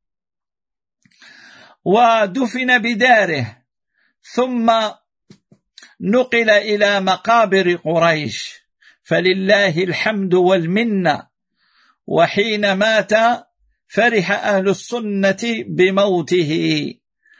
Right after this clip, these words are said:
فرحا شديدا، وأظهروا الشكر لله، فلا نجد أحدا منهم إلا يحمد الله تبارك وتعالى.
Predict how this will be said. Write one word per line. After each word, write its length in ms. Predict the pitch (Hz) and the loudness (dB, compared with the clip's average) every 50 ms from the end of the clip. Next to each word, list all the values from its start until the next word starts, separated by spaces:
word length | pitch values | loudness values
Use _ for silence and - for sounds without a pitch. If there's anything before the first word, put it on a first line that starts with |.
| _ _ _ | _ _ _
فرحا 760 | _ - 185 190 202 196 185 165 131 - 196 208 196 175 175 | _ -2 -2 0 2 2 0 0 -2 -4 -4 -4 -4 -4 -6
شديدا، 1040 | 151 - - 160 160 147 143 165 180 175 170 160 147 127 139 135 127 117 110 - - - _ _ _ _ _ _ _ _ _ - | -6 -6 -4 -6 -4 -2 0 0 0 2 0 -2 -2 0 0 0 0 0 -4 -6 -12 -14 _ _ _ _ _ _ _ _ _ 0
وأظهروا 720 | 151 160 180 - 214 202 175 165 151 160 185 196 185 190 | 2 2 2 4 2 0 -2 -2 -2 0 0 0 0 -2
الشكر 640 | 185 - - - - 240 240 - - 190 190 185 190 | -4 -6 -6 -4 -4 -4 -4 -2 -4 -2 0 0 2
لله، 680 | 185 175 170 170 160 165 196 196 190 170 123 98 - _ _ _ _ _ _ _ _ _ _ | 2 0 0 0 2 2 4 4 2 2 -2 -6 -10 _ _ _ _ _ _ _ _ _ _
فلا 600 | _ - - 160 190 208 220 220 226 220 214 208 | _ -4 -2 2 2 4 4 4 2 2 2 0
نجد 460 | 196 202 240 233 185 185 202 202 175 190 | 0 0 -2 -2 0 -2 -2 0 2 0
أحدا 600 | 190 190 - 220 185 - 202 202 190 175 190 185 | 2 2 0 -2 -2 0 -2 -2 0 0 -2 -2
منهم 840 | 175 165 160 185 247 285 277 247 202 170 185 185 156 135 - - - _ _ _ _ _ _ _ _ _ _ _ - | -2 -4 -4 -4 -4 -4 -2 0 0 2 2 2 2 0 -6 -12 -16 _ _ _ _ _ _ _ _ _ _ _ -2
إلا 680 | 233 277 277 262 254 247 240 233 214 180 147 135 - _ _ _ _ _ _ _ _ _ _ _ | -2 0 0 -2 -2 2 4 4 4 4 0 -4 -10 _ _ _ _ _ _ _ _ _ _ _
يحمد 600 | - 190 240 240 - - - 190 196 196 185 165 175 | -4 -2 0 0 0 -2 -4 0 0 0 2 2 -2
الله 540 | 180 165 156 151 160 175 175 139 127 165 | -2 -2 -2 0 0 0 0 0 -2 -6
تبارك 600 | - - 165 143 135 143 143 143 135 131 123 - | -6 -4 -6 -4 -2 0 0 0 -2 -2 -4 -4
وتعالى. 720 | 131 131 123 117 120 123 123 113 110 101 80 80 - - | -4 -4 -4 -4 -4 -4 -6 -4 -6 -8 -10 -10 -14 -18